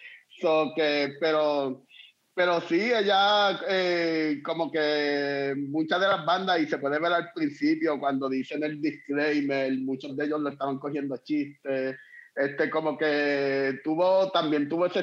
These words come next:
struggling de que, de que estos, que estos cabroncitos para esa época, súper enco-, jóvenes y encojonados, no cogieran en serio que estaban haciendo un documental o algo. Y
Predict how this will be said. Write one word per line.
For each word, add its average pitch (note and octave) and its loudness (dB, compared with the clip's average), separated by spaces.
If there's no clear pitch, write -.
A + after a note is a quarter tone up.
struggling D#3+ 2
de C#3 0
que, B2+ 2
de D#3 0
que F3+ 2
estos, G#3 2
que D#3+ 0
estos D#3+ -2
cabroncitos F#3 0
para D#3 2
esa E3 2
época, D3 2
súper C#3+ 0
enco-, C3+ 0
jóvenes D#3 0
y E3 4
encojonados, D3 2
no C3+ 2
cogieran D3 2
en B2+ -2
serio C3+ 2
que B2 2
estaban A#2+ -2
haciendo C3 -4
un C3+ -2
documental B2+ -2
o C#3 0
algo. C#3 -2
Y G3 4